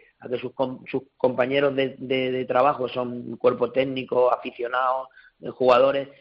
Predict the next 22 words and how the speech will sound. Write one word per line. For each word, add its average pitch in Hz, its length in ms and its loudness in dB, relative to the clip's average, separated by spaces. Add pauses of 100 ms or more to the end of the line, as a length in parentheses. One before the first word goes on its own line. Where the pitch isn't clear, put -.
(120)
pues 123 200 -6
hayan 127 180 -6
podido, 117 540 -4
hayan 120 240 -4
podido 120 260 -4
disfrutar 117 500 -4
y 113 60 -8
ganar 113 240 -6
el 107 100 -10
partido. 113 440 -6
Yo 117 140 -4
me 117 100 -2
quedo 117 220 6
con 113 140 0
eso, 110 200 -2
¿no? 117 160 -2
Con 110 160 -4
tanta 120 300 2
alegría 120 400 2
y 117 60 0
tanta 117 280 0
felicidad 113 540 0